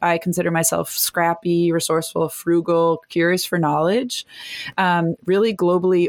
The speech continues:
oriented, and, um, hard on myself and, uh, holding myself and others to high standards, which is one of the reasons I've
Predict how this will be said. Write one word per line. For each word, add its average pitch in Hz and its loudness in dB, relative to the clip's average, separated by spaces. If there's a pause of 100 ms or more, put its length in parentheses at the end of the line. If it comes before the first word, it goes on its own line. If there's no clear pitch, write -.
oriented, 170 2 (440)
and, 180 2
um, 165 0 (220)
hard 196 2
on 175 2
myself 170 0
and, 202 2
uh, 175 0
holding 185 0
myself 175 0
and 170 -2
others 175 2
to 165 -4
high 160 2
standards, 151 0
which 175 -2
is 185 -2
one 208 2
of 220 -2
the 196 0
reasons 170 0 (540)
I've 170 0